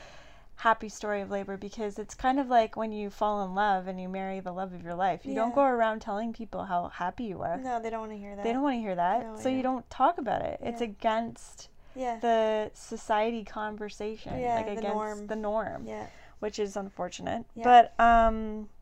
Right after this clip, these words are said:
Speaker 2: But I wanna work to actively change that.
Speaker 1: Yeah.
Speaker 2: So that's kind of, like, what I'm sort of moving toward. There's a couple things that I wanna do.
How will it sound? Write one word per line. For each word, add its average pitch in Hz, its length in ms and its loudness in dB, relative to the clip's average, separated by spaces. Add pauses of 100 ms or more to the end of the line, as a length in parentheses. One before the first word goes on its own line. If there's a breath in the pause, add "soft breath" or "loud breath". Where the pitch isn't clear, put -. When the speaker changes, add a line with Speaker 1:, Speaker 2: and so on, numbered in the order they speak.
(220)
Speaker 2:
But 247 100 2
I 247 80 8
wanna 262 220 4
work 294 180 2
to - 100 -4
actively 208 380 -4
change 185 360 -10
that. - 220 -6
Speaker 1:
Yeah. 240 460 -2
Speaker 2:
So - 120 -10
that's 233 200 4
kind 254 200 -2
of, 240 120 -4
like, 202 400 -2
what 196 340 -2
I'm 190 160 -6
sort 190 220 -8
of 185 120 -12
moving 180 300 -8
toward. 175 400 -6
There's 175 200 -10
a - 20 -20
couple 180 240 -8
things 170 300 -10
that 180 120 -8
I 175 100 -2
wanna 170 280 -8
do. 170 360 -10